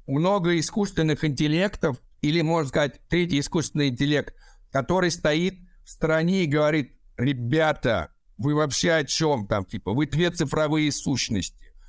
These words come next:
За что вы там сражаетесь? Какие люди там? Чё там? Мы, как бы, нам,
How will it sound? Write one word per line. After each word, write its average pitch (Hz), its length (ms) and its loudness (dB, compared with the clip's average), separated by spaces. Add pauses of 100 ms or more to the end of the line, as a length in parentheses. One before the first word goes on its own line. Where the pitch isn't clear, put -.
(200)
За 143 180 0
что 175 240 -2
вы 160 120 0
там 151 240 0
сражаетесь? 95 880 -2 (340)
Какие 170 500 0
люди 123 440 2
там? 85 280 0
Чё 90 200 -2
там? 80 180 -2
Мы, 156 440 0 (360)
как 120 240 0
бы, 107 220 0 (440)
нам, 160 260 0